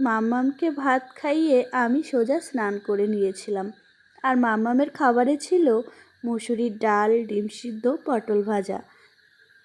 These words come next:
মাম্মামকে খাইয়ে স্নান করিয়ে টিভির সামনেই বসিয়ে আমি সেই সুযোগে স্নান করে নিয়েছি। স্নান করে এই যে মাম্মামের বেশ কিছু জামা ছিল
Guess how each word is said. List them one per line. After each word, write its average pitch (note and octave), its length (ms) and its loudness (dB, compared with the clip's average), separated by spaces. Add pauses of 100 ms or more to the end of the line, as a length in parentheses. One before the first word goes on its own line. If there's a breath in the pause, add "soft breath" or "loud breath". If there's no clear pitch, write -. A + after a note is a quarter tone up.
(200)
মাম্মামকে C4 640 2
খাইয়ে C#4+ 460 2
স্নান B3 360 0
করিয়ে C4+ 420 2 (260)
টিভির B3 340 -6
সামনেই C#4 380 2
বসিয়ে C#4 580 2 (220)
আমি B3 300 2
সেই D#4 240 0
সুযোগে D4 480 0
স্নান A#3 420 0
করে B3 320 4
নিয়েছি। A#3+ 480 2 (480 loud breath)
স্নান A#3 440 -2
করে D4+ 260 0 (120)
এই B3+ 160 2
যে D#4+ 160 -4 (140)
মাম্মামের C4+ 540 0
বেশ D4 280 0
কিছু D4 280 -4
জামা B3 340 2
ছিল D#4+ 260 0